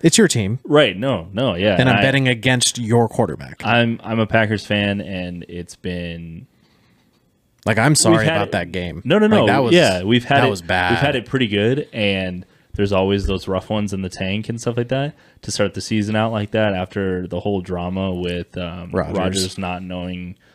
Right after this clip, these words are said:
Speaker 1: If he
Speaker 2: what
Speaker 1: was
Speaker 2: he wa-,
Speaker 1: coming back
Speaker 2: right,
Speaker 1: or
Speaker 2: yeah, what
Speaker 1: anything.
Speaker 2: if he wanted to do and stuff like that, and, uh, that I've always thought to myself, like, I should just gamble against the Packers 'cause,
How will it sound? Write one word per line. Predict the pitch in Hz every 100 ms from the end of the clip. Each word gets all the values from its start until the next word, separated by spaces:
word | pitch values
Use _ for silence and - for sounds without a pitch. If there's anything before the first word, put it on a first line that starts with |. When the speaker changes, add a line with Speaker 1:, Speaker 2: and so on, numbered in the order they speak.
| _
Speaker 1:
If | 113 113
he |
Speaker 2:
what | 107
Speaker 1:
was |
Speaker 2:
he | 101
wa-, | 104
Speaker 1:
coming | 95 92
back | 92
Speaker 2:
right, | 151 151 107
Speaker 1:
or |
Speaker 2:
yeah, | 104
what | 95 95
Speaker 1:
anything. | 101
Speaker 2:
if | 104
he | 110
wanted | 101 98 95
to |
do | 92 104 123
and | 120
stuff | 120 123
like | 127
that, | 143 147
and, | 131 107 98 - _ _ _ _ _ _ _ _ _ _ _ -
uh, | 113 98 -
that | 123 135 - _ _ _ _ _ -
I've | 135
always | 139 143 127 -
thought | 123 117
to | -
myself, | 90 - 90 -
like, | 90
I | 90
should | 90 98 90 - 131
just | 107 - _ - 143
gamble | 110 101 104 95
against | 87 92 90 - - -
the | 95
Packers | - 92 - - -
'cause, | - 87 85 87